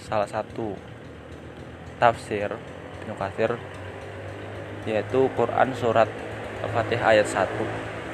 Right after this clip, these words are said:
Yang aku nangkep intinya itu Al-Fatihah itu as-sab'u masani, yaitu tujuh ayat yang berulang-ulang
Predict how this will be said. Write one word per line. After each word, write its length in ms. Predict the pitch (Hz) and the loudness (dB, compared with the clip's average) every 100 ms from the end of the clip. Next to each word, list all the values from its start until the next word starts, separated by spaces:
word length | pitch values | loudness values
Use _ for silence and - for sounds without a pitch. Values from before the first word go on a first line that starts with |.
| - | -4
Yang 160 | 123 120 | -2 2
aku 220 | 120 139 151 - - - - - - - - | 4 4 2 0 -8 -10 -10 -10 -10 -10 -6
nangkep 320 | 120 113 117 - | -6 2 2 2
intinya 400 | 117 117 113 110 | -4 -4 -4 -4
itu 160 | - 139 135 - - - - - - - - - | 0 -2 -2 -12 -14 -14 -14 -14 -14 -12 -14 -8
Al-Fatihah 560 | - 110 104 104 107 101 | -4 -2 -2 -2 -4 -4
itu 320 | 95 127 131 - - - - - 113 | 0 2 2 -4 -14 -14 -14 -6 -6
as-sab'u 480 | - 110 107 113 110 | 4 4 4 -2 -2
masani, 640 | 104 104 - 101 107 110 90 - - - - | 0 2 4 4 2 -6 -6 -12 -16 -16 -10
yaitu 160 | 104 107 | -6 -4
tujuh 320 | 117 110 104 | -2 -2 -2
ayat 240 | 104 110 - | 0 0 0
yang 160 | 98 | -4
berulang-ulang 640 | 101 95 92 92 95 107 | -2 -2 -4 -2 2 2